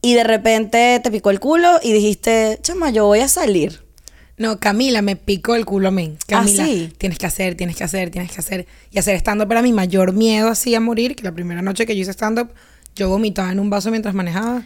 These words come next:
Speaker 1: ¿En serio?
Speaker 2: Marico, horrible.
Speaker 1: ¿Vomitó en vaso?
Speaker 2: Vomitó en vaso, sí, manejando.
Speaker 1: <laughs> No, qué horror.
Speaker 2: Y cuando llegué, yo estaba en la pata de la tarima, me acuerdo que estaba en la salida de emergencia, en catarsis, y yo decía, "Marico, yo me voy. ¿Qué coño? Nadie me viene a
Speaker 1: ¿Qué
Speaker 2: ver,
Speaker 1: hago
Speaker 2: huevón.
Speaker 1: yo aquí? Ajá.
Speaker 2: Me voy pa'l coño,
Speaker 1: Pero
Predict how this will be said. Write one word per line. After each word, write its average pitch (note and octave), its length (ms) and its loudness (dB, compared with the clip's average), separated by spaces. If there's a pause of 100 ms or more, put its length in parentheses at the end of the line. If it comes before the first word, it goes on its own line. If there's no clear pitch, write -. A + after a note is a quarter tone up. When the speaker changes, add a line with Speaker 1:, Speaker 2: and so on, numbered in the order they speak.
(100)
Speaker 1:
¿En A3 160 4
serio? G3 460 6
Speaker 2:
Marico, F#3 240 0
horrible. F3+ 180 0
Speaker 1:
¿Vomitó G#3 300 4
en G#3+ 80 2
vaso? A#3 520 2
Speaker 2:
Vomitó G3+ 280 0
en F#3+ 80 0
vaso, F#3+ 180 -2
sí, G#3+ 160 0 (140)
manejando. A3+ 580 2
Speaker 1:
<laughs> - 100 -4
No, D#4 180 2
qué C#4 120 2
horror. G#3+ 180 2
Speaker 2:
Y - 80 4
cuando A#3+ 240 4
llegué, A3+ 340 4
yo A3 80 2
estaba A#3+ 200 2
en C#4 80 2
la G#3 140 -2
pata G3+ 280 0
de B3+ 60 -2
la A#3+ 140 -2
tarima, G3+ 420 -2
me F3+ 140 -4
acuerdo F#3 200 -6
que A3 120 -4
estaba F#3 240 -6
en F#3+ 80 -6
la G#3+ 100 -4
salida F#3 280 -6
de G3 40 -4
emergencia, F#3+ 580 -6 (300)
en F#3 80 -6
catarsis, E3+ 560 -6 (560)
y F3+ 120 -6
yo F3+ 100 -2
decía, F3+ 500 -6 (140)
"Marico, G#3+ 260 -8
yo F3 120 -6
me F#3 140 -6
voy. D#3+ 340 -8 (480)
¿Qué G3 140 -6
coño? G3+ 260 -2
Nadie F#3 180 0
me A#3+ 60 4
viene G#3+ 160 2
a F#3+ 40 2
Speaker 1:
¿Qué G#3 80 4
Speaker 2:
ver, G#3 100 6
Speaker 1:
hago A3+ 80 4
Speaker 2:
huevón. A3+ 140 4
Speaker 1:
yo A#3+ 80 4
aquí? A#3+ 340 2
Ajá. E3+ 220 2
Speaker 2:
Me D#3 80 4
voy G3+ 140 4
pa'l G#3+ 200 0
coño, D4 340 2
Speaker 1:
Pero C4 180 -2